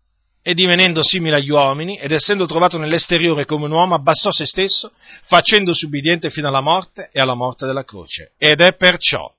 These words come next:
che Dio lo ha sovranamente innalzato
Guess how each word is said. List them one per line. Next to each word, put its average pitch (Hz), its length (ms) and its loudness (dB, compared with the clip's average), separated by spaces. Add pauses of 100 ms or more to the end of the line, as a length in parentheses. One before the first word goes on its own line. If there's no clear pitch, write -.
(320)
che 190 220 4
Dio 175 500 2 (160)
lo 156 200 4
ha 175 100 6
sovranamente 175 720 2
innalzato 139 760 -4